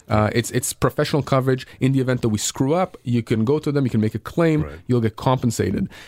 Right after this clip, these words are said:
Speaker 1: Uh, a-, and I'll tell you, they have a lot of claims on their desks, the LawPro lawyers, where they're dealing with missed limitation periods, and there's no excuse,
Speaker 2: No.
Speaker 1: none whatsoever for a missed limitation period,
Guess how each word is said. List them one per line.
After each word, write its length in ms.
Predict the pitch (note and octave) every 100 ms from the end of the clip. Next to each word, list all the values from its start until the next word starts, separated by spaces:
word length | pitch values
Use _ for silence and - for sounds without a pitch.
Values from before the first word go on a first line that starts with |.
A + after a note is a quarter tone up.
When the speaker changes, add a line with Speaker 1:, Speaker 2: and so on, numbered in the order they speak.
| - _ -
Speaker 1:
Uh, 220 | - - -
a-, 160 | C#3
and 120 | C3 B2+
I'll 100 | B2+
tell 160 | D3
you, 120 | D#3 G2+
they 220 | G#2+ C3
have 180 | D#3 D#3+
a 60 |
lot 400 | G#2+ G2 G2 D3
of 160 | G3+ -
claims 640 | - E3+ A2 A#2 - - -
on 200 | G#2+ B2
their 100 | F3+
desks, 420 | C#3+ A2 - -
the 140 | - G#2+
LawPro 380 | A2 C3 D#3+ C#3+
lawyers, 420 | G2+ G2+ D#3 - - _
where 220 | B2 A#2
they're 220 | A2+ A2 G2+
dealing 360 | A#2 D3 E3+
with 160 | C3 G#2
missed 320 | G#2+ C#3+ -
limitation 440 | D3 D3 F3+ G3 G#3+
periods, 440 | C#3+ G2+ G2 -
and 100 | F#3
there's 240 | G#3+ G3+ D3+
no 200 | D#3 G#3
excuse, 800 | - - - B2+ B2 - - -
Speaker 2:
No. 140 | D#2+ - _
Speaker 1:
none 580 | C3+ D#3+ G#3+ C4 A2 G#2 -
whatsoever 600 | C#3+ G#3+ - F3+ F#3 G3+
for 220 | - D3+
a 40 |
missed 260 | C#3 D#3 -
limitation 400 | D#3+ C#3+ C3+ C3+
period, 460 | - D#3+ B2 G#3+